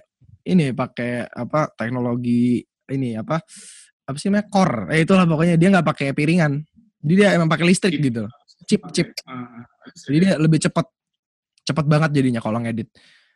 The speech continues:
Speaker 1: Nah, itu ini aja sih pro tips untuk kalian ya editornya.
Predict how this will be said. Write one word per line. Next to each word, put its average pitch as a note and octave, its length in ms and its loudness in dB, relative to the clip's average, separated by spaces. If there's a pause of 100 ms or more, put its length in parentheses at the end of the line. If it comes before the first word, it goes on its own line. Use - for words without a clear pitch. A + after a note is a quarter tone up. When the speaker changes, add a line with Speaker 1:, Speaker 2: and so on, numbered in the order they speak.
Speaker 1:
Nah, F#2 200 -4
itu A#2+ 400 -4
ini A2+ 200 -8
aja B2+ 120 -4
sih B2+ 160 -4
pro A#2 240 -6
tips - 480 -10
untuk A2+ 400 -4
kalian A#2 360 2
ya A2 140 0 (140)
editornya. G#2+ 560 0